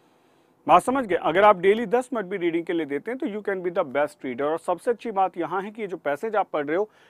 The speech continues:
ये पैसेज बेटा बिल्कुल अलग-अलग हैं, ठीक है? बिल्कुल, किशोर is the correct answer। Well done भाई, बहुत बढ़िया, किशोर is the correct answer। नेक्स्ट क्वेश्चन बताएंगे, ठीक? ये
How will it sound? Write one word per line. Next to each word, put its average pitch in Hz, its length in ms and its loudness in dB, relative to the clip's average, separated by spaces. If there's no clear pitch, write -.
ये 175 140 6
पैसेज 190 440 0
बेटा 180 280 -2
बिल्कुल 147 420 -4
अलग-अलग 123 540 -4
हैं, 165 140 -16
ठीक 165 200 -4
है? 240 140 2
बिल्कुल, 269 300 2
किशोर 233 460 2
is 185 60 -10
the 202 140 0
correct 147 360 -4
answer। 120 280 -10
Well 160 200 2
done 123 180 -6
भाई, 143 120 -10
बहुत 143 200 0
बढ़िया, 117 280 -10
किशोर 196 380 2
is 151 80 -6
the 165 100 0
correct 131 420 -4
answer। 165 220 -10
नेक्स्ट 226 340 0
क्वेश्चन 180 320 -4
बताएंगे, 139 500 -8
ठीक? 202 200 0
ये 214 300 6